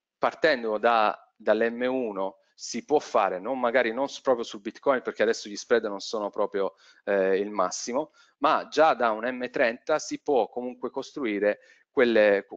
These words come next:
possono costruire quelle piramidazioni in base al bias di mercato palese del Bitcoin rialzista, eh, e quindi fare dei tentativi. Ehm,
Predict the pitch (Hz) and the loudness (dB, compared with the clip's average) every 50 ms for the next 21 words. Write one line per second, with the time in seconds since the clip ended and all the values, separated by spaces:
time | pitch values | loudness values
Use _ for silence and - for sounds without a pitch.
0 | - _ _ 131 131 120 - - 120 117 123 131 - - 143 110 104 101 113 113 | -20 _ _ -8 -6 -6 -6 -6 -8 -8 -8 -10 -4 -2 0 0 0 0 -2 -4
1 | 107 - 123 127 131 139 156 160 165 - - - 110 101 95 92 95 95 95 - | -4 -4 -4 -6 -6 -4 -4 -4 -4 -4 -6 -6 -4 -4 -4 -4 -6 -10 -12 -12
2 | _ _ _ _ _ - 127 120 117 104 92 90 92 - - 107 101 98 90 90 | _ _ _ _ _ -14 -12 -6 -2 0 0 0 -2 -2 -2 0 2 2 2 2
3 | 92 92 90 90 104 117 131 123 110 98 - - - 101 92 90 85 98 101 110 | 2 0 -2 -2 -4 -4 0 0 2 0 0 -2 -4 -4 -4 -4 -6 -6 -10 -12
4 | 101 - - 110 - 98 - - 110 120 143 131 107 - - 92 87 90 90 - | -6 -4 -4 -4 -2 -4 -4 0 2 4 4 4 2 0 -4 -6 -6 -8 -8 -10
5 | - - - - - 104 90 85 85 85 90 95 101 - _ _ _ _ _ 107 | -18 -18 -6 -2 0 0 0 -2 -4 -8 -8 -10 -10 -10 _ _ _ _ _ 0
6 | 104 98 92 - - 120 98 - - - - 131 139 143 _ _ _ _ _ _ | 0 0 0 -2 -8 -8 -8 -10 -12 -6 -4 -2 -2 -2 _ _ _ _ _ _
7 | _ - - 98 92 90 87 87 87 82 - - - - - - 131 113 107 110 | _ -6 -2 -2 0 0 -2 -2 -4 -4 -4 -4 -6 -6 -4 -6 -8 -6 -6 -6
8 | 123 - - _ - 131 113 110 110 104 101 - - 101 98 - 101 - - 107 | -8 -8 -10 _ -2 0 0 0 0 -2 -4 -4 -6 -8 -8 -10 -12 -10 -10 -12
9 | 92 85 87 80 _ - - - - - _ _ _ _ _ - 110 104 104 104 | -12 -12 -14 -16 _ -20 -20 -20 -20 -20 _ _ _ _ _ 0 2 4 4 4
10 | 104 104 101 98 98 98 98 98 90 | 2 0 -2 -6 -10 -14 -14 -16 -16